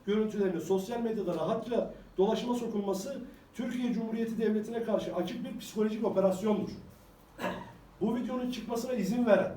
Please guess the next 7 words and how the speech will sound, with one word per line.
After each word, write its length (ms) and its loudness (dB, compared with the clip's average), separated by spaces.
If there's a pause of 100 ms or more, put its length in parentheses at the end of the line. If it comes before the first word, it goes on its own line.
(760)
önlem 400 2
almayan, 680 2 (540)
müdahale 500 2
etmeyen 460 0
kim 320 -2
varsa 520 4 (160)
sorumludur. 680 6